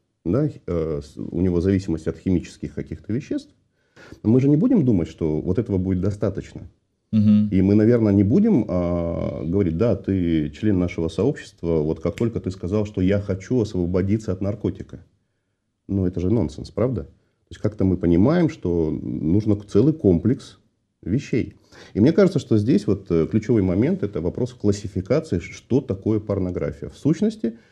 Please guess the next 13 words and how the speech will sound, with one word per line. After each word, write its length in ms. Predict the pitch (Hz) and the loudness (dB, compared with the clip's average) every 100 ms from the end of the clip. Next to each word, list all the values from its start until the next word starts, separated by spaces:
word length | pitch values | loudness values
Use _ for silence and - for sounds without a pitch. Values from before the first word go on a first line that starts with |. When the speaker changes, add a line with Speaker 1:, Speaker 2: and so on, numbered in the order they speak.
| - _ | -20 _
Speaker 1:
современный, 600 | - 117 143 139 110 82 | -2 2 4 4 4 2
поч-, 200 | - - | -2 -2
почему 540 | 120 120 170 170 123 - | -2 2 6 6 6 4
и 680 | 95 110 104 98 90 87 73 - - - | 6 8 8 8 6 4 2 -8 -20 0
люди, 280 | 95 110 92 | 2 4 4
не 420 | 82 104 131 120 | 4 6 6 6
имеющие 540 | 107 101 87 - 80 | 6 6 2 2 0
христианской 640 | 73 98 98 95 82 - 85 | 2 0 0 0 -2 0 0
этики, 560 | 101 95 80 - 71 - _ _ _ _ _ _ _ - | 2 0 -2 -6 -8 -10 _ _ _ _ _ _ _ 0
точно 360 | 95 - 95 | 0 2 -2
так 280 | 92 92 76 | 2 0 0
же 140 | 73 - | -4 -6
утверждают, 800 | 78 80 87 85 78 69 64 | -4 -2 0 0 0 -2 -6